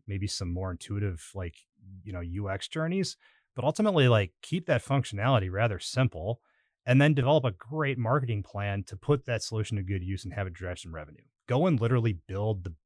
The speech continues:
budget and the business case for then the next iteration where you add more commerce intricacies into the picture, right?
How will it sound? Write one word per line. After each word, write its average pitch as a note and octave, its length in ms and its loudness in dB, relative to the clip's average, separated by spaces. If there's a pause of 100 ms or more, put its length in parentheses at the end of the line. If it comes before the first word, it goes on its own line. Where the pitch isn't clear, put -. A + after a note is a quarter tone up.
budget F#2 380 -4
and G2 180 -6
the F2+ 40 -8
business F2+ 420 -10
case A2+ 320 -2
for G#2+ 140 -6
then G2+ 160 -2
the F#2 60 -8
next F2+ 380 -8
iteration F2 400 -8
where F2+ 100 -6
you F2+ 200 -8
add F#2 340 -6
more G2 500 -2 (440)
commerce - 600 -6 (420)
intricacies F#2+ 580 -4
into F2 180 -6
the D#2 80 -10
picture, - 520 -18 (100)
right? F2+ 300 -8